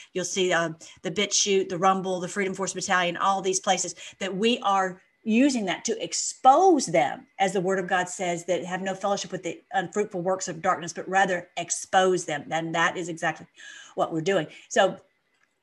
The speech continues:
all right, so this is something that Bannon said yesterday, and I really encourage you to go, uh, uh,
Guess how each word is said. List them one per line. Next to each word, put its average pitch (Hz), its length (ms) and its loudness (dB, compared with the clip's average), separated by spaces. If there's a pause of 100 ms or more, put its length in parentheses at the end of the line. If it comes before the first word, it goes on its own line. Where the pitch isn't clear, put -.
(240)
all 226 60 4
right, 165 140 2
so 190 100 -4
this 285 240 6
is 220 220 -2
something 208 300 -2
that 170 200 -4
Bannon 220 420 2
said 170 300 0
yesterday, 170 480 2
and 175 120 -2
I 170 60 2
really 208 540 2
encourage 190 400 -2
you 185 60 -2
to 185 120 -2
go, 185 400 2
uh, 175 260 -6 (140)
uh, 175 60 -6